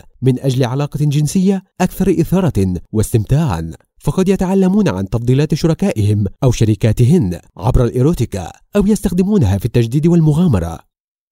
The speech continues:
يقول رجل يبلغ من العمر ثلاثة وثلاثين سنة: "قد أستخدم الإيروتيكا مع شريكة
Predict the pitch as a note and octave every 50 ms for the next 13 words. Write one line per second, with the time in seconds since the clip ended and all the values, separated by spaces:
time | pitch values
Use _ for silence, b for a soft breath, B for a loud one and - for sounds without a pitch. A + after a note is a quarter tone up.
0 | _ _ _ _ - D#3 E3+ E3+ - A3 A3 G#3+ G3 D3+ G#2+ F#2+ F#2+ G2 G#2+ A#2
1 | C3 C#3 C#3+ C#3 D3 D#3+ D#3+ D#3 D3+ E3+ F3+ F3+ F#3+ F3+ - _ - - - F3
2 | F#3 F3+ - F#3 F3+ F3+ F3 - F3+ F3+ F3 - - F3+ F#3+ E3 A#2 - F2+ F2
3 | F2+ E2 - - _ _ _ _ _ _ _ _ - B2 G#2+ G#2+ G#2+ G#2+ - -
4 | C3+ - - D3+ D3+ D#3+ - E3+ E3 F#3 G3 - A2+ - - F2 F#2 G2 G#2 G#2
5 | G#2 - - A#2 A#2+ C#3+ C3+ D3+ D3 E3+ E3+ F3 F3